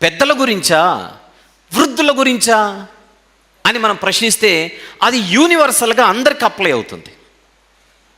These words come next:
ఒక పసివాడిని పుట్టించింది ఎవరంటే దేవుడు అనే ఆన్సరే రావాలి.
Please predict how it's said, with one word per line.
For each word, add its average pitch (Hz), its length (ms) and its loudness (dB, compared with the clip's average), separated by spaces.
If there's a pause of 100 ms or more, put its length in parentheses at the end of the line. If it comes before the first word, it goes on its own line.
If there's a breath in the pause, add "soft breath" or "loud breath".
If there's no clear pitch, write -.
(1400)
ఒక 170 80 0
పసివాడిని 254 560 2
పుట్టించింది 233 540 -2
ఎవరంటే 202 320 0
దేవుడు 185 440 2
అనే 247 180 4
ఆన్సరే 214 320 2
రావాలి. 135 600 2